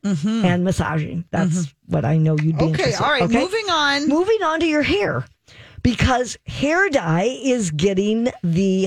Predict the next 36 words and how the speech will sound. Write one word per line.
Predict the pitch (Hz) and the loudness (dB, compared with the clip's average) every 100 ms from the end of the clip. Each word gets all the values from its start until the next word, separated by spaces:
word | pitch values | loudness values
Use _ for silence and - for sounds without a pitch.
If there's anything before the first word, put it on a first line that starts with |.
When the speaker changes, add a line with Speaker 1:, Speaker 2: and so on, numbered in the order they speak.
| 156 | -2
Speaker 2:
high-tech | - 165 175 190 - _ - 156 - - _ | 0 0 0 -2 -4 _ -4 -4 -4 -14 _
treatment. | - 294 - 123 - - | -6 -6 -4 -8 -8 -2
And | 170 165 | 0 0
this | 170 | -2
is | 254 | -4
from | - 226 208 160 | -2 -2 -2 -2
L'Oreal, | 185 190 240 254 220 147 143 156 - | 0 2 2 2 0 0 0 -4 0
L'Oreal, | 185 202 254 170 160 - - - - | 0 2 0 0 -6 -10 -18 -14 -2
and | 190 | 0
it's | 190 | 0
called | - 185 170 | 0 0 0
the | |
Color | 175 - 247 254 262 | -4 -2 0 0 -2
Sonic. | - 214 175 - | -4 -2 -4 -2
This | 311 - | -4 0
is | 294 208 196 | -2 -2 -6
something, | - 180 165 160 156 | -2 0 2 2 2
Allie, | 160 | 2
that | 160 170 | 0 0
I | 160 | 0
think | 180 175 | -2 0
you'll | 170 | 0
really | 156 180 165 | 0 0 0
be | 156 | 0
interested | 160 - 135 - 147 | 0 -2 -4 -4 -4
in | 156 151 - - - | -4 -6 -10 -10 -6
because | 220 226 208 - _ - | -2 -2 -2 -8 _ -6
dyeing | 202 233 277 294 294 277 | -2 0 0 0 -2 -2
your | 220 196 | -2 0
hair | 196 190 | 0 0
at | 151 | 2
home | 165 165 170 | 2 0 0
is | 175 151 | -2 -2
kind | - 139 160 | -2 0 0
of | - | 0
tricky. | - 160 - | -4 -4 -4